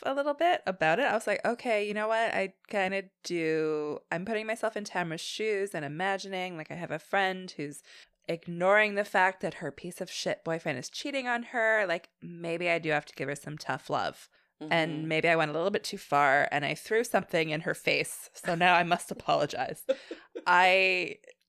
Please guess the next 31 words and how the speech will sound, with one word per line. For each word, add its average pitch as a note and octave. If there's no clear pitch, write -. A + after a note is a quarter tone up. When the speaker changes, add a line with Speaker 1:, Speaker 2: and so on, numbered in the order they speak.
Speaker 1:
did F3
shift -
my D#3+
perspective -
a D#3+
little G#3
bit D#3+
there. D3
I G3
still C4
absolutely A3
think G3
there's E3
something G3
else F#3
that C3
we F3
don't A#3+
know G3
about, F#3+
and D3+
I D3+
really G#3+
hope A3
to -
God D#3
that -
Tamra's F3
gonna D3
tell C#3+
us. C3